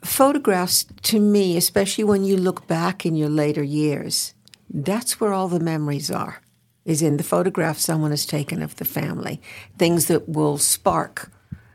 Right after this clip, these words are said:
a remembrance of, of what happened at that particular event. And when he told me that, he said, "You are suppo-, when an administrator is doing a probate,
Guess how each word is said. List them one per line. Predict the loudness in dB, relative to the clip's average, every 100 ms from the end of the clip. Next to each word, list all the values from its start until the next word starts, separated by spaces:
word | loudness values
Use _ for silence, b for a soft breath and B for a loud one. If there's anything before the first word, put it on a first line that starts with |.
| B _ -6
a | 2
remembrance | 4 4 4 4 2 2
of, | 0 -2 -2
of | -2 -2
what | -2
happened | -2 0 2 0
at | -2 -4
that | -6
particular | -6 -10 -10 -10
event. | -10 -10 -10 -12 B B B B B B B 0
And | 2
when | 4 4
he | 2
told | 0 -2 0
me | 0 0
that, | -2 -2
he | -4
said, | -4 0 0 0 -4 B B B B B B _ _ -14 -12 -20 -10 -10 -6
"You | 0 2 2
are | 2 2
suppo-, | 0 -2 -2 2
when | 4 4
an | 2 0
administrator | 2 2 2 2 2 2 2 0
is | -2
doing | 2 2 2 -2
a |
probate, | -2 0 0 -2 -6 -8